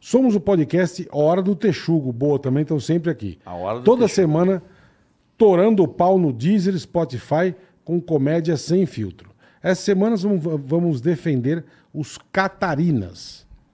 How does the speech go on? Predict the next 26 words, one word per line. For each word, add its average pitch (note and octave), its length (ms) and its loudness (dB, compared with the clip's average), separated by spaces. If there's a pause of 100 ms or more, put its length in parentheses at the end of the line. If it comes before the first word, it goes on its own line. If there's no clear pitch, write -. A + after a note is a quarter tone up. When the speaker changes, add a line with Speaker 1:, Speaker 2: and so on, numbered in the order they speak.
(480)
Speaker 1:
De A2+ 240 -2
novo, F#3+ 420 2
Hora E3+ 240 0
do E3 120 0
Texugo D#3 560 -4
no D3+ 240 -2
Deezer E3 520 0
e C3+ 140 -6
Spotify. C3 680 -6 (440)
Talvez F#3 640 2 (180)
o F#3 100 -10
maior D#3+ 280 0
podcast C3 680 -4
de C3 120 -8
comédia A#2+ 600 -4 (320)
do D3 220 -2
Brasil. C#3 360 0
Rapaziada, C#3 540 -2
Hora C#3+ 120 0
do C#3 80 -18
Texugo, C3+ 460 -2
um C#3 40 -2
abraço B2+ 380 -2
pra C3 100 -4
vocês. B2 500 -2
Valeu. D3 540 0